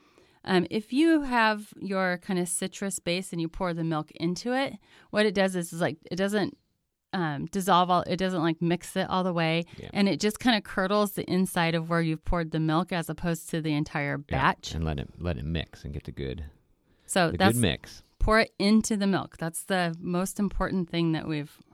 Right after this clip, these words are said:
Speaker 1: heard. Now, a lot of different recipes said a lot of different things. They said, "Hot milk." This particular recipe on Bon Appetit said, "Hot milk. You don't have to have hot milk." Um, that Cook's recipe goes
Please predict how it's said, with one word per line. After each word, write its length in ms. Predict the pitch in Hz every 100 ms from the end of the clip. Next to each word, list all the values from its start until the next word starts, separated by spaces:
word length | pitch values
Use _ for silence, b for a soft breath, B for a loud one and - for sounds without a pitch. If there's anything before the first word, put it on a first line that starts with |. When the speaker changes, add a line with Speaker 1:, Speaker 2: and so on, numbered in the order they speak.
| -
Speaker 1:
heard. 280 | 151 143 - b b b b -
Now, 140 | 202
a 40 |
lot 120 | 220 254
of 60 |
different 240 | 254 247 202
recipes 460 | 196 202 202 196
said 220 | - 165
a 60 | 160
lot 180 | 147 147
of 60 |
different 300 | 143 160 185
things. 260 | 214 147 165
They 80 | 156
said, 300 | - 139 - b b b b b
"Hot 260 | - 240 -
milk." 380 | 226 240 - - - _ -
This 140 | 226
particular 440 | - 220 226 196 190
recipe 320 | 196 - 196
on 220 | 185 185
Bon 260 | 170 180 170
Appetit 440 | 175 - 214 -
said, 120 | 208
"Hot 160 | 190 190
milk. 240 | 196 190
You 60 | 185
don't 180 | 190 180
have 160 | 165 -
to 80 |
have 200 | 156 151 143
hot 220 | 143 -
milk." 280 | - - - - b b b
Um, 420 | - 156 139 143 - _ _ -
that 320 | 170 151 -
Cook's 320 | - 262 -
recipe 600 | 247 233 240 233 233 233 214
goes 320 | 185 175 170